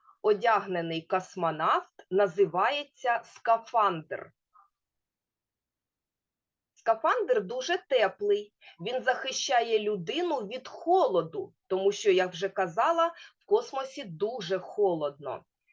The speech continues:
Крім того, в скафандрі людина може дихати, він постачає людині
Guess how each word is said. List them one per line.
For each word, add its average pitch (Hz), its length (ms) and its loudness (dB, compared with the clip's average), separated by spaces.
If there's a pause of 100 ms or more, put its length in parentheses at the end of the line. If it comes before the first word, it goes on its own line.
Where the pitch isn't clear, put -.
(120)
Крім 285 220 -4
того, 359 360 2
в - 60 -16
скафандрі 208 880 0
людина 240 500 -4
може 226 400 -2
дихати, 277 840 -4 (480)
він 214 340 -4
постачає 302 880 -2
людині 262 640 -12